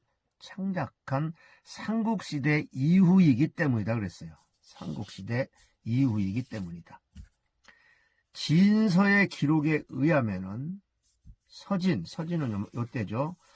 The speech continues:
서진 시대에 서박사 제도를 두어서 행서를 배우게 하였는데요. 이때 종효와 호소의 서체를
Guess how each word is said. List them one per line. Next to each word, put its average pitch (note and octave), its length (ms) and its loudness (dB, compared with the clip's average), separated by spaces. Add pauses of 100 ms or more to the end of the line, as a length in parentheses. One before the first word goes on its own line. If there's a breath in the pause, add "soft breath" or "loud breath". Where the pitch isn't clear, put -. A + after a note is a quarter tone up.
(120)
서진 A3+ 560 2
시대에 B2+ 720 0
서박사 F3 1300 0
제도를 C3 560 -2
두어서 B2+ 720 -2 (420 soft breath)
행서를 G#3 680 0
배우게 A#2 400 -2
하였는데요. G#2 800 -4
이때 D3 600 2 (460 loud breath)
종효와 D3+ 720 4
호소의 G3+ 760 -2
서체를 A#2 720 -4